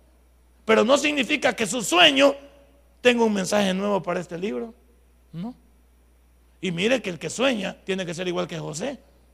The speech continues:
que era un soñador de Dios. Pero es diferente. No se lucía, no era una persona que tuviera sus beneficios propios para él, era una persona que siempre estaba entregando.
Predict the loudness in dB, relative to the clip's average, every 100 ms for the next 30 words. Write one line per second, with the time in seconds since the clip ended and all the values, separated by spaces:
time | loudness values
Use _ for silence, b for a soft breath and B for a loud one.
0 | _ _ _ _ _ _ _ -6 -4 -4
1 | -6 -8 -8 -6 -6 -6 -8 -4 -6 -6
2 | -16 _ _ _ _ _ _ _ _ _
3 | -6 -4 -4 -6 -4 -4 -4 -14 b b
4 | -8 -6 -4 -4 -6 -4 -4 -4 -6 -8
5 | -14 _ _ _ -6 -4 -4 -4 -6 -8
6 | -6 -8 -6 -4 -2 -2 B B -2 -2
7 | -2 -6 -6 -8 -6 -8 -4 -2 -2 -6
8 | -6 -2 0 0 -2 B -10 -8 -8 -10
9 | -10 -10 -10 -12 -14 -8 -8 -8 -12 -12
10 | -10 -10 -14